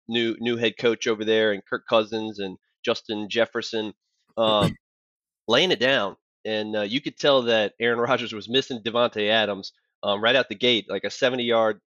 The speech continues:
easy touchdown, pitch and catch. Rodgers drops it right in the breadbasket, and, uh, I forget which wide receiver it was. I think it was one, one of the rookies, but just completely botched it. He had, like, five yards of separation.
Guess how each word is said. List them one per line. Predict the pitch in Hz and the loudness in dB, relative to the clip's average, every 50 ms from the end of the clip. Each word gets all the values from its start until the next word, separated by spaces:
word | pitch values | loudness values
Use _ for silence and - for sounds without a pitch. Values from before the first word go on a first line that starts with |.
| - | -10
easy | 127 139 147 151 156 151 143 - - 127 120 | -8 -6 -6 -4 -4 -4 -4 -4 -4 -8 -8
touchdown, | - - - 131 - - - 123 120 117 117 113 107 _ - | -6 -2 -2 -2 -2 -2 -2 -2 0 0 0 -2 -4 _ -6
pitch | 135 127 - 120 | -6 -6 -6 -6
and | 107 - | -12 -4
catch. | - 120 113 107 104 - _ _ _ _ _ _ | 0 2 2 2 2 -2 _ _ _ _ _ _
Rodgers | - 104 107 117 110 107 117 110 104 | 0 2 4 4 4 2 -2 -10 -10
drops | - - 107 107 107 - - | -6 -2 0 0 0 -2 -6
it | 104 101 | -4 0
right | 113 117 113 | 2 2 2
in | 110 113 | 0 -2
the | 107 | -6
breadbasket, | 90 - 117 110 107 92 107 101 101 104 - - - 107 95 - | -4 0 0 0 0 0 0 0 0 0 -2 -4 -6 -6 -6 -4
and, | 104 104 104 101 101 104 | -6 -6 -6 -6 -4 -4
uh, | 104 101 | -4 0
I | 95 110 | 0 -2
forget | - - 151 160 143 135 | -2 -2 -4 -2 -2 0
which | 139 127 113 - - _ _ _ _ - | -2 -2 -4 -4 -14 _ _ _ _ 2
wide | 117 113 | 2 2
receiver | 110 104 98 - - 110 95 | 2 2 -2 -6 -8 -8 -8
it | 95 | -6
was. | 98 98 92 104 | -6 -6 -6 -6
I | 104 | -6
think | 120 123 | -6 -6
it | 110 | -8
was | 107 | -8
one, | 113 107 - - _ - | -6 -8 -8 -8 _ -4
one | 143 170 | -2 0
of | 151 | 0
the | 110 92 104 | -2 -2 -2
rookies, | 110 101 - 92 90 85 - - | -4 -4 -4 -10 -16 -16 -12 -8
but | 101 98 87 _ _ _ _ _ _ - | -6 -6 -6 _ _ _ _ _ _ -10
just | - 107 - - _ _ _ _ _ - | -8 -8 -8 -10 _ _ _ _ _ -10
completely | - 110 - - 143 139 131 117 117 107 | -10 -10 -6 0 0 0 2 2 -2 -2
botched | 92 - 104 98 95 92 - - - | -2 0 2 2 2 2 0 -4 -10
it. | 90 85 | -12 -10
He | 110 113 | -6 -6
had, | 107 104 | -4 -2
like, | 98 - - | -4 -6 -2
five | - 110 107 104 104 | 0 2 2 2 2
yards | 110 104 95 87 | -2 -4 -4 -6
of | - | -8
separation. | - 107 95 _ - 95 92 95 - - 95 85 | -8 -8 -8 _ -6 -8 -6 -6 -6 -8 -8 -10